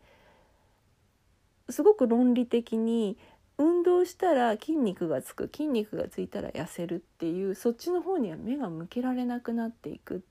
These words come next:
ていう感じなのかななんて思っていました。まあ、ということは、そのマーケティングも一緒なのかもしれないですよね。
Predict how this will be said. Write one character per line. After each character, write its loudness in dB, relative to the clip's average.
て -8
い -8
う -12
感 0
じ -8
な -2
の -4
か -8
な -2
な -4
ん -10
て -8
思 -2
っ -12
て -14
い -6
ま -10
し -18
た。 -10
ま 2
あ、 -6
と 4
い 10
う 6
こ 6
と 4
は、 4
そ -6
の -2
マ 0
ー -2
ケ -2
テ 0
ィ 2
ン 4
グ 4
も 4
一 -8
緒 -8
な 0
の -2
か -10
も -12
し -18
れ -10
な -10
い -14
で -12
す -20
よ -10
ね。 -4